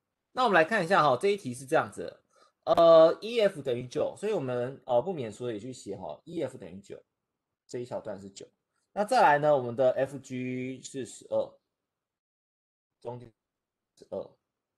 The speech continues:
好，再来G H等于八。同学，他要问什么？他要问B E跟C H相差多少？哎，大家知道我在问什么吗？你要问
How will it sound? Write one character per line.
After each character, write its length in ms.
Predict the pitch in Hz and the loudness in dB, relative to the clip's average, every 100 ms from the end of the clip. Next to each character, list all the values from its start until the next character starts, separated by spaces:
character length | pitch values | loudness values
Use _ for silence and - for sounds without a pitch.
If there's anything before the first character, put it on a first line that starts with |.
| _ _ _ _ _ _ _ | _ _ _ _ _ _ _
好， 140 | 127 160 | -6 0
再 120 | 202 | 4
来 140 | 156 | 4
G 220 | - 165 | 0 -6
H 220 | 135 - 107 | -6 -8 -14
等 120 | 101 | -14
于 60 | |
八。 420 | 98 101 98 - _ _ _ _ _ _ _ _ _ _ _ _ _ - | -8 -6 -6 -8 _ _ _ _ _ _ _ _ _ _ _ _ _ -6
同 140 | 254 | -4
学， 380 | 254 185 127 - _ _ _ _ _ _ _ _ _ _ _ _ _ | 4 4 4 0 _ _ _ _ _ _ _ _ _ _ _ _ _
他 260 | - 247 240 | -2 4 6
要 100 | 254 | 4
问 240 | 254 254 | 4 4
什 140 | 151 143 | 2 0
么？ 140 | 120 | -2
他 100 | 175 | 2
要 80 | 233 | 2
问 240 | 254 202 180 | 4 2 0
B 340 | - 214 220 220 | -8 -8 -6 -10
E 360 | - 208 214 196 | -12 -10 -10 -4
跟 280 | 208 202 | -2 -2
C 320 | 196 - 202 196 | -4 -8 0 2
H 480 | 156 - 160 120 - | 2 -2 -8 -8 -10
相 720 | - - 185 180 175 175 180 | -12 -8 0 4 4 2 -12
差 500 | - 156 147 143 143 | -10 2 6 6 4
多 300 | 139 131 127 | 0 -4 -2
少？ 140 | 127 - | -4 -8
哎， 60 | 120 | -12
大 140 | 156 | -12
家 20 | |
知 180 | 156 151 | -10 -10
道 40 | |
我 100 | 131 | -10
在 80 | 107 | -12
问 140 | 131 110 | -12 -12
什 60 | |
么 100 | 90 | -16
吗？ 200 | 82 78 _ _ _ _ _ _ _ _ _ _ _ | -20 -20 _ _ _ _ _ _ _ _ _ _ _
你 120 | 214 | -2
要 120 | 247 | 0
问 380 | 285 269 202 - | 6 4 4 -12